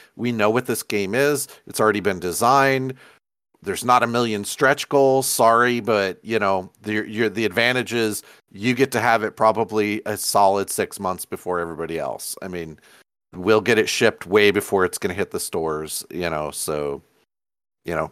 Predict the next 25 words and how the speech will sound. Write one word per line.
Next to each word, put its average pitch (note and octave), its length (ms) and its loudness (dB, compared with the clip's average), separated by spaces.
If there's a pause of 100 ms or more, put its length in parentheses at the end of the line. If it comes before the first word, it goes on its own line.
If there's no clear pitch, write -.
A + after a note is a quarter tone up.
(120)
eventually, G#2+ 480 2
yeah, G#2+ 260 4
it's - 120 -4
gonna F#2 180 -2
be F#2 140 0
in F2+ 80 -2
the F2 100 -6
stores, F#2 500 -2
but D#2+ 420 -4 (320)
you're G2+ 200 -2
gonna G#2 180 0
get G2+ 160 4
it F#2+ 120 2
first. B2+ 420 2
You're G#2 100 -4
gonna G2 160 -2
get F#2 140 0
a - 20 -2
chance F#2 280 -4
to - 60 -14
play F#2+ 280 2
it - 160 -2
and F#2 100 -12
go. E2+ 340 2
So, D2 440 -8